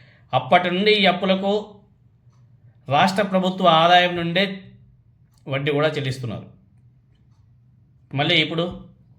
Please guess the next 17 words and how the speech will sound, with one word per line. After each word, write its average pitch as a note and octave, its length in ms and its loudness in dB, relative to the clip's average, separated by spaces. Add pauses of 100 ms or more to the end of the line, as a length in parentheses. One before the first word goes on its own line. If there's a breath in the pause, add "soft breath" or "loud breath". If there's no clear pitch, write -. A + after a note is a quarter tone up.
(420)
రెండు C#3+ 180 -4
వేల D#3+ 120 2
ఇరవై D3 220 4
నాలుగులో D3 420 0 (640 soft breath)
నలభై D#3+ 260 0
ఏడు D#3+ 160 4
వేల D#3 200 4
రెండు C#3+ 180 0
వందల D3 180 2
ఎనభై C#3 280 2
ఎనిమిది C#3 220 -2
కోట్ల D3 300 0
రూపాయల C#3+ 300 0
పనులకు C3+ 340 -2
అనుమతులు C#3 320 -2
కూడా C3+ 120 -2
ఇచ్చారు. A2+ 440 -4